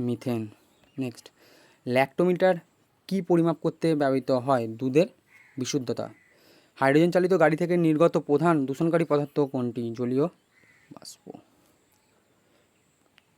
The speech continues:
কোন বিজ্ঞানী আপেক্ষিকতা তত্ত্ব প্রদান করেন? অ্যালবার্ট আইনস্টাইন। সঠিক জোর নির্ণয় করো। রাতকানা, ভিটামিন এ, ভিটামিন বি বলছে, ভিটামিন রাতকানা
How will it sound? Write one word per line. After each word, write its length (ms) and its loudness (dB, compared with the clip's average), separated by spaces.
কোন 340 2
বিজ্ঞানী 340 0
আপেক্ষিকতা 760 -2
তত্ত্ব 500 -2
প্রদান 360 0
করেন? 280 2
অ্যালবার্ট 440 -6
আইনস্টাইন। 640 -4
সঠিক 340 0
জোর 140 2
নির্ণয় 380 2
করো। 240 -2
রাতকানা, 500 2
ভিটামিন 340 2
এ, 120 4
ভিটামিন 360 2
বি 120 0
বলছে, 220 2
ভিটামিন 300 0
রাতকানা 440 4